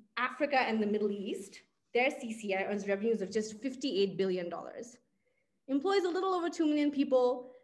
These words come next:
and accounts for just one point one percent of regional G D P.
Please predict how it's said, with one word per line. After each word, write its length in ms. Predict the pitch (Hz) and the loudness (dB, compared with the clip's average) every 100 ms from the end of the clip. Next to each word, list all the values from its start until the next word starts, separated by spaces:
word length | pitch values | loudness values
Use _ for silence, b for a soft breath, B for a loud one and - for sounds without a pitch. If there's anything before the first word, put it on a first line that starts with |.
| B _ 240 | B _ 0
and 100 | 254 | 2
accounts 320 | 254 294 294 | 2 0 0
for 80 | 240 | -2
just 240 | 262 220 | -2 -2
one 280 | 185 233 269 | 0 2 2
point 280 | 262 220 175 | 2 2 2
one 400 | 208 190 - - _ _ - | -2 -2 -6 -12 _ _ -8
percent 500 | 196 - 185 196 - 190 | -8 -6 -10 -10 -10 -10
of 140 | 175 | -8
regional 280 | 180 151 156 | -10 -12 -12
G 140 | - | -14
D 140 | - - | -18 -20
P. 240 | - | -20